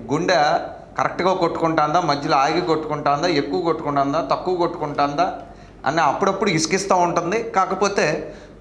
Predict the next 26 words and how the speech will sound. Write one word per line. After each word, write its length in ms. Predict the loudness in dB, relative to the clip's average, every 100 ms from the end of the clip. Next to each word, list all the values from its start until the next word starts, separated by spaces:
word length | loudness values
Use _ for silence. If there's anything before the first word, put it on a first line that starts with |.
| -10
దీంట్లో 340 | -2 0 2 2
కూడా 220 | 2 2 2
చాలా 120 | 0
కొత్త 280 | 0 0 2
యాప్స్ 280 | 0 0 -4
వచ్చింది, 280 | -4 -2 0
దాని 220 | 0 2
గురించి 240 | 0 0
కూడా 140 | -4 0
మాట్లాడుకుందాం. 680 | 0 0 -2 -2 -6 -12 -16 -20 -20 -20 -20 -20 -20 -20 -20 -20 -20 -10
ఇది 220 | 0 4 6 6 2 -2 -6 -12 -6 0
ఆస్తమా 420 | 0 0 2 2
పేషెంట్స్కి. 720 | 2 -2 -2 -6 -8 -8 -10 -10 -20 -20 -20 -20 -20 -20 -20 -14 -2
మీరు 720 | 2 4 6 6 4 2 -2 -8
ఈ 160 | -4 2
ఆస్తమా 760 | 2 2 0 -2 2 4 2 0 -10 -18 -20 -20 -16 -2
వాళ్ళు 640 | 2 4 2 0 -4 -10 -4
ఈ 60 |
యొక్క 220 | 0 0 0
పరికరం, 760 | 0 0 0 0 0 -2 -6
ఈ 60 | -6
పైన 300 | 0 0 2
ఒక 100 | -2 -2
చిన్న 120 | -4 -4
చిప్ 320 | -6 -4 -4
ఉంటుంది, 360 | -2 -4 -8